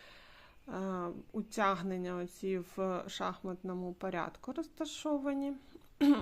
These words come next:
Але всі елементи виконуються синхронно.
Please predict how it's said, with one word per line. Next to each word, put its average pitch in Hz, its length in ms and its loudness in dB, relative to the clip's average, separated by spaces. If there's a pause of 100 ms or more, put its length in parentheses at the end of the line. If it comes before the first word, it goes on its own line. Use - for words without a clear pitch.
(1200)
Але 226 300 8
всі 220 400 0
елементи 247 520 2
виконуються 202 1080 0 (600)
синхронно. - 760 -4